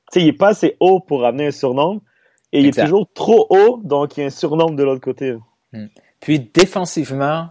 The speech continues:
Speaker 2: c'est vrai qu'il est exposé aussi beaucoup par Piatti, là. Piatti, euh,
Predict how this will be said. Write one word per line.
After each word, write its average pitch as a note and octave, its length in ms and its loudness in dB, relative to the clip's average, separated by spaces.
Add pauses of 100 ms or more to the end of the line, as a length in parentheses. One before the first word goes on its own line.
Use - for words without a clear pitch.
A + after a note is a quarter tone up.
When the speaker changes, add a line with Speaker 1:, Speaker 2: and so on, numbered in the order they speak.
(340)
Speaker 2:
c'est - 160 -4
vrai E3+ 200 2
qu'il - 120 -4
est - 140 -8
exposé C3+ 600 -8
aussi C#3 360 -12
beaucoup B2 340 -16
par C3+ 240 -10
Piatti, A#2 440 -10
là. D#3 120 -16 (760)
Piatti, A#2+ 560 -4
euh, G2+ 760 -2